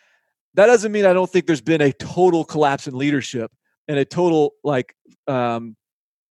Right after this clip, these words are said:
void in leadership from a, a, the N C A A and even the, the, uh,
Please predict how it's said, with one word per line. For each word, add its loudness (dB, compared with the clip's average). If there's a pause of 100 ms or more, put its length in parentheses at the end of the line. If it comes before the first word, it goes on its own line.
void 4
in -2
leadership -2
from -10
a, 0
a, 2
the -2
N -4
C -2
A 2
A -10 (360)
and -6
even -2
the, 4 (280)
the, -2 (100)
uh, 0